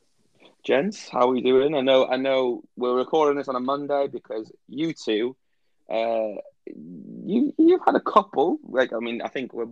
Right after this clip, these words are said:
this pod is most known for Tristan and I getting into our polar opposite views. You guys have had a couple, but it's,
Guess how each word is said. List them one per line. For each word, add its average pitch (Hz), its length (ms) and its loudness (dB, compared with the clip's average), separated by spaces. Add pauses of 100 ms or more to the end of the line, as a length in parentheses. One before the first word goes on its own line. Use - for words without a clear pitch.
(140)
this 113 160 -8
pod 107 220 -4
is 101 120 -8
most 107 400 -6
known 101 260 -8
for 101 120 -14 (100)
Tristan 107 400 -4
and 101 100 -12
I 98 180 -8
getting 98 320 -6
into 101 220 -10
our 101 120 -2 (100)
polar 107 320 2
opposite - 400 -6
views. 104 380 -6 (340)
You 175 180 2
guys 196 220 4
have 170 80 -4
had 175 100 0
a 160 40 -4
couple, 135 420 -6
but 117 260 0
it's, - 360 -8